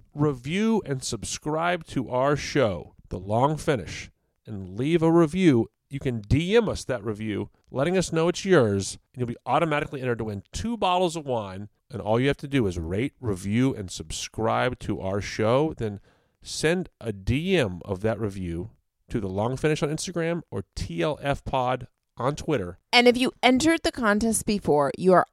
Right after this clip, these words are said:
Speaker 2: automatically entered. But you could also get your partner, your mom, your cousin, your neighbor to start listening and also write a review, review and D M that.
Speaker 1: Yeah, we got time, right?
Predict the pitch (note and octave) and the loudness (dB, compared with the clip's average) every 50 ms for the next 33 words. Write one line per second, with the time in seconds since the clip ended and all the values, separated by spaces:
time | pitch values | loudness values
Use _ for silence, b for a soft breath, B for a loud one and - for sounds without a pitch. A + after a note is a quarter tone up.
0 | _ _ - F3+ F#3+ F#3 F3+ F3+ G3+ F3 E3 D#3 D#3 D#3 D#3 - - D3 C#3 - | _ _ 6 8 10 10 8 8 4 2 0 0 -2 -4 -4 -4 -6 -6 -4 -4
1 | C#3 D3 D3 D3+ - C3 - - - - _ - _ _ _ - G3+ B3+ D4+ B3 | -6 -6 -6 -6 -6 -6 -6 -8 -12 -16 _ -20 _ _ _ -2 -2 0 0 -2
2 | F3 C#3 - - - - - - E3+ F#3+ A3 - - C#4+ - - B3+ C#4 - - | -2 -2 -4 -6 -8 -10 -8 -4 -2 -2 -2 -2 -2 -6 -6 -8 -10 -10 -10 -2
3 | - B3 G#3 F3 - - F3 F#3+ F#3+ - - _ F3+ F#3 G#3 G#3+ A3 - - - | 0 0 0 0 -2 -4 -2 -2 -4 -4 -8 _ 2 4 4 4 4 2 -2 -6
4 | - - A3+ A#3+ A3 G#3+ G3+ F#3 F3 E3+ E3 E3 _ - G#3 G#3+ G#3 G3 F#3+ F#3 | -4 -4 -4 -4 -4 -4 -4 -2 -2 -2 -4 -4 _ 0 2 2 2 0 -2 -2
5 | F3+ G3 A#3 C4 A#3+ G#3 F#3+ F#3 F3+ F3+ - - _ G3+ G#3+ G#3 - - - A3+ | 0 2 2 4 4 4 2 0 -2 -4 -8 -2 _ 2 2 2 0 -6 -4 -2
6 | G#3 A#3+ A#3+ G#3 G3+ F#3+ F#3+ F#3 - - - F3+ F3+ F3+ F3+ F3 F3 F#3 A3+ C#4 | 0 0 0 0 0 0 0 -2 -4 -4 -2 0 0 0 0 -2 0 0 2 2
7 | D#4+ E4+ B3+ A#3+ A#3+ A3+ A3+ A3+ A3+ A3+ A3+ A3+ A3+ A3+ - - G#3 F#3+ - A3 | 2 4 6 6 8 8 8 8 8 6 6 4 4 2 0 -4 -4 -2 0 0
8 | F#3 C#3+ C#3+ D#3+ E3+ E3+ - - E3+ E3 E3 D#3+ E3 D#3+ - _ _ _ _ F3+ | 0 0 0 -2 -4 -4 -4 -4 -4 -4 -4 -4 -8 -10 -14 _ _ _ _ -2
9 | F3 F3 E3 D#3+ D3+ D3 D3 - - _ _ _ - D#3+ D#3+ - - E3 D#3+ D#3+ | -2 0 0 0 -2 -4 -6 -12 -18 _ _ _ 2 4 4 4 2 2 2 4
10 | D#3 D#3 D3+ D#3 D3+ D3 C#3+ C3+ C#3 C3+ - _ _ _ E3+ F3 F3 D3 D3 C#3+ | 2 0 -2 -2 0 0 2 2 0 0 -4 _ _ _ 2 2 2 2 0 -2
11 | B2+ B2+ C#3+ D3 - - _ _ - F3+ F3 D#3+ E3 - E3+ D#3+ D3 C#3+ C#3+ C#3 | -2 -2 -2 -4 -6 -10 _ _ -6 -6 -6 -4 -2 0 0 0 0 0 -4 -10
12 | - - - G#3+ A#3 A3+ D3 F#2+ - - _ _ _ - D#3 G#3 F3+ - - B2+ | -14 -8 0 4 4 6 4 4 -2 -10 _ _ _ 0 2 2 2 4 2 2
13 | A2+ A2+ G#2+ G#2 A2 C3+ F#3 F#3+ | 2 2 0 0 0 0 0 -2